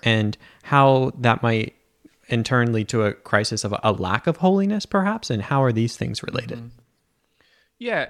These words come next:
Speaker 2: and, and maybe, um, maybe we'll, we'll, if it's all right, we might just bring ho-, like, a, a, a working definition of holiness
Speaker 1: Yeah,
Speaker 2: into
Speaker 1: I
Speaker 2: the
Speaker 1: would love that.
Speaker 2: situation, and then go with that. Like, um,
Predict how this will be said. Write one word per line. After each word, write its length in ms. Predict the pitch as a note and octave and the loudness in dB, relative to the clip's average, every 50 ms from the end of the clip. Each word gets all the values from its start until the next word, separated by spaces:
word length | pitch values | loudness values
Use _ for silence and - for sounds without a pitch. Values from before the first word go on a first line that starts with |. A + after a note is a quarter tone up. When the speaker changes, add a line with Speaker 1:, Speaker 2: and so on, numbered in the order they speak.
| - | -6
Speaker 2:
and, 220 | - F3 E3+ D#3+ D3+ - | -8 -8 -8 -8 -8 -8
and 180 | F3+ F#3 F#3 F3+ | -8 -8 -6 -4
maybe, 460 | G3 G#3 G#3 A3 G#3+ G3+ D#3 - - | -4 -2 -2 -2 -2 -2 -2 -4 -6
um, 680 | - - C#3 C#3 C#3 C3+ C3 B2 A#2 A2+ G#2 G#2 G#2 - _ _ _ _ _ _ _ _ _ _ _ _ _ _ _ _ _ _ _ _ - - _ - | -8 -8 -8 -6 -4 -4 -4 -4 -4 -4 -6 -8 -10 -16 _ _ _ _ _ _ _ _ _ _ _ _ _ _ _ _ _ _ _ _ -20 -20 _ -4
maybe 220 | E3+ G3+ A3+ C4 A#3+ | -2 -2 0 0 0
we'll, 220 | G3 D3+ C#3 - | 0 0 0 0
we'll, 280 | C#3+ D3 C#3 B2+ A#2+ - | 0 0 2 2 0 0
if 140 | C3 - | -4 -6
it's 100 | C#3+ - | -6 -2
all 100 | C#3+ B2+ | -2 0
right, 180 | B2 B2 A#2+ E2 | 2 0 0 0
we 80 | G#2 C3+ | -2 -2
might 160 | E3+ F#3 F#3 | -2 -2 -4
just 200 | - C3+ - - | -4 -8 -8 -6
bring 160 | B2+ B2+ A#2 | -4 -4 -4
ho-, 160 | A2 A#2+ A#2+ - | -6 -8 -8 -8
like, 160 | A#2+ A2+ A2 | -8 -6 -4
a, 140 | G#2+ G#2+ - | -6 -6 -6
a, 100 | - A2+ - _ _ _ _ _ - | -10 -12 -14 _ _ _ _ _ -8
a 60 | B2 | -8
working 360 | A2 G#2+ A2 A2 - C#3+ B2 | -4 -4 -4 -4 -4 -4 -4
definition 560 | A#2 A2+ G#2 - A2+ A2 G#2+ G#2 - - A2 | -2 -4 -4 -4 -4 -6 -6 -6 -8 -10 -10
of 100 | G#2+ G2+ _ - | -10 -12 _ -12
holiness 440 | G2+ G#2+ A2 A2 A#2 C#3 C3 A2+ A2 | -8 -6 -4 -4 -2 -4 -4 -6 -8
Speaker 1:
Yeah, 60 | - | -8
Speaker 2:
into 220 | A2 A2 - - B2 | -10 -12 -10 -8 -8
Speaker 1:
I 20 | |
Speaker 2:
the 20 | A#2 | -6
Speaker 1:
would 100 | A2+ A#2 | -6 -6
love 120 | A#2+ A2 | -8 -8
that. 60 | A#2 G#2 | -8 -8
Speaker 2:
situation, 520 | G2+ G2+ G#2 G2 - - A#2+ A#2 A#2 B2 - - - - _ _ _ - | -6 -6 -6 -8 -8 -8 -10 -10 -10 -10 -14 -20 -20 -20 _ _ _ -10
and 160 | - A#2 A#2+ | -8 -6 -4
then 80 | A#2 A#2+ | -4 -6
go 160 | A#2 - A#2 | -6 -6 -8
with 120 | A2+ G#2 | -6 -4
that. 120 | A2 - - | -4 -4 -2
Like, 240 | B2+ B2+ - - - _ _ _ _ _ _ - - | -4 -6 -8 -12 -20 _ _ _ _ _ _ -8 -4
um, 460 | C3 C3 B2 A#2 A2 A2 G#2 A2+ | -2 -2 -2 -2 -4 -6 -8 -10